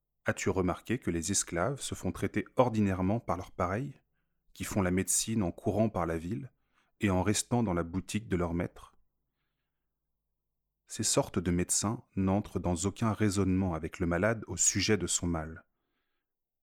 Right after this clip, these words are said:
et ne souffrent pas qu'il en raisonne. Et après avoir prescrit en vrai tyran, et avec toute la suffisance des gens habiles, ce que la routine leur suggère, ils le quittent brusquement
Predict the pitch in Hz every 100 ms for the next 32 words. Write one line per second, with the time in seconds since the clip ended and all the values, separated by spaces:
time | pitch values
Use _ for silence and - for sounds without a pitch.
0 | - 95 101 - - 117 - 87 - -
1 | 87 80 82 78 78 82 - _ _ _
2 | _ _ _ _ _ _ _ _ _ _
3 | _ _ _ _ _ 110 113 - 117 92
4 | - - 95 - - 92 80 - 107 -
5 | - 87 92 123 _ _ _ _ _ _
6 | _ 101 80 87 - 113 90 - 123 -
7 | 104 95 101 82 85 82 98 85 80 98
8 | 127 123 _ _ _ _ - 95 - 82
9 | 80 98 - 104 87 - - 82 80 85
10 | 110 - _ _ _ _ _ _ _ _
11 | _ _ - 98 90 92 - - 92 90
12 | 117 - 92 82 80